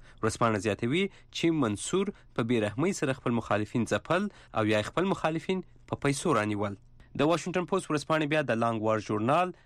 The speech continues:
د مجلې له قوله ویل دي چې دا لومړی ځل دی چې امریکا د پاکستان د بلوچستان په سیمه کې هوایي برید کوي.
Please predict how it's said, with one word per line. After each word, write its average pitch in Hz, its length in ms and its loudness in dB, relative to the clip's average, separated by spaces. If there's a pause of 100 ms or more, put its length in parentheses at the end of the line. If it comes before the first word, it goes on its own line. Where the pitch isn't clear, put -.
(120)
د 131 200 0
مجلې 143 480 0
له 139 60 0
قوله 120 260 -2
ویل 127 280 0
دي 175 160 -2
چې - 100 -6
دا 120 100 4
لومړی 107 300 0
ځل 165 240 -2
دی 196 180 2
چې - 280 -10
امریکا 113 360 0
د 110 60 -4
پاکستان 156 640 -2
د 127 60 -4
بلوچستان 113 640 -2
په 123 40 -6
سیمه 117 260 -2
کې 170 200 -4 (320)
هوایي 107 360 2
برید 151 320 -4
کوي. 101 240 -6